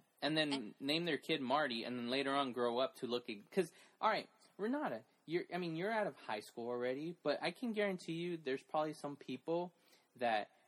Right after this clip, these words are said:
Speaker 1: you met in high school that you don't talk to anymore, but if you saw them again, you'd be like, "Oh, I remember you from high school."
Speaker 2: Yeah.
Speaker 1: You're not gonna forget what they look like. Even me,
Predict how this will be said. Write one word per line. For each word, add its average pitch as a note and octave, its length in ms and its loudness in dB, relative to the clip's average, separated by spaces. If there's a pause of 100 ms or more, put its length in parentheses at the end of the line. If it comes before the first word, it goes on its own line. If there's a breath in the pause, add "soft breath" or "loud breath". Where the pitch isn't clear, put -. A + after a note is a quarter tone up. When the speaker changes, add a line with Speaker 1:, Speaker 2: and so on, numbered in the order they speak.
Speaker 1:
you C3+ 220 -2
met D3 300 -2
in D#3 140 -4
high D#3 200 -2
school F3 260 -6
that C3 160 -2
you A#2+ 100 -4
don't C#3 240 -4
talk A#2+ 240 -6
to D3+ 80 -8
anymore, D#3 400 -6
but B2+ 180 -4
if A2+ 140 -6
you E3 140 -4
saw A2 380 -2
them F3+ 360 -6
again, F#3 540 -4
you'd C#3+ 180 -2
be C#3 140 0
like, C3+ 160 -2
"Oh, G3+ 60 2
I G#3 80 2
remember D#3+ 360 -4
you E3 120 -4
from E3+ 180 -12
high F3+ 160 -4
school." - 320 -10 (480 soft breath)
Speaker 2:
Yeah. G3+ 180 -10 (100)
Speaker 1:
You're E3+ 140 -4
not C#4 140 -2
gonna E3 140 -6
forget A#2+ 240 -4
what A2 100 -10
they G#2+ 100 0
look F3 300 -2
like. A2 200 -4
Even G3+ 300 -2
me, G#3+ 280 -4